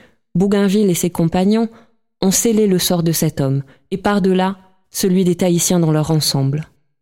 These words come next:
S'il y avait un héros à désigner parmi les participants au voyage de Bougainville, assurément,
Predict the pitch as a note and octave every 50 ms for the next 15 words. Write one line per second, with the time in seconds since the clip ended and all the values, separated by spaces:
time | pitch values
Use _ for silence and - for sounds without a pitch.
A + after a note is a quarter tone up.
0 | _ _ _ _ - - - G#3+ G#3 G#3 G3+ G3 G#3+ G#3 - G3 F3 E3+ E3+ F3+
1 | F3+ E3+ E3+ D#3+ D#3+ F3+ G#3 G#3 F3+ E3 E3 F3+ E3+ E3 E3+ E3+ F3 F#3 F3+ E3
2 | D#3 D#3+ F#3 F#3 E3+ D#3 - - G#3+ G#3 - - G3+ - - F3 - - G#3 G3+
3 | F3 D3+ D3+ F3+ G3 G3+ G3 F3+ E3+ D3+ C#3+ - D3+ C#3+ F#3+ G#3 F#3+ E3 D3 C#3
4 | C#3+ E3 F3 F3+ G3 G3 - - - _ _ _ - - G#3+ G#3 - - F#3+ E3+
5 | F3 E3 E3+ F3 F#3 F#3+